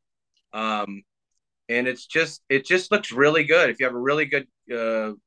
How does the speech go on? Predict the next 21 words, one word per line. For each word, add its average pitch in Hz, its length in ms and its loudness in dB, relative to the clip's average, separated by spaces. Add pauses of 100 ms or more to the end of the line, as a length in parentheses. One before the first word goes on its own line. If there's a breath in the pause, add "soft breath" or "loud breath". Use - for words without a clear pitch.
(580)
camera 147 300 4
to 120 80 6
film 151 320 4
it 127 60 4
on, 110 380 2 (560)
it, 98 200 -6
it 120 160 0
looks 202 280 2
very, 127 500 4 (340)
I 123 80 -8
mean, 110 240 -8 (460)
I - 40 -2
mean, 131 180 4
a 139 40 2
lot 170 140 8
of 175 60 0
people 143 160 4
get 123 160 4
fooled 123 320 2
by 98 200 6
it, 92 120 -4